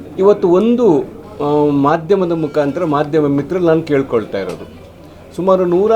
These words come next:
ಮೂವತ್ತೈದು, ಮೂವತ್ತೇಳು ವರ್ಷದ ಪಕ್ಷದ ಆಸ್ತಿ ಎಷ್ಟಿದೆ, ಅದರ ನಾಯಕರದ್ದು ಎಷ್ಟಿದೆ,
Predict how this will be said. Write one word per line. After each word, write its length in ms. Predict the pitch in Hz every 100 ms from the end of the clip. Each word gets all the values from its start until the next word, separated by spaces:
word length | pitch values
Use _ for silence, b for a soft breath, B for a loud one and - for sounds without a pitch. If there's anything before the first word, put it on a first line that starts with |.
| 226
ಮೂವತ್ತೈದು, 640 | 208 208 202 196 196 180
ಮೂವತ್ತೇಳು 540 | 175 170 165 170 165 156
ವರ್ಷದ 320 | 156 156 143
ಪಕ್ಷದ 680 | - 160 160 190 175 - -
ಆಸ್ತಿ 440 | 120 180 - - 190
ಎಷ್ಟಿದೆ, 540 | 156 - 120 95 117 160 -
ಅದರ 160 | 147 156
ನಾಯಕರದ್ದು 600 | 139 151 190 196 175 147
ಎಷ್ಟಿದೆ, 460 | 139 117 - -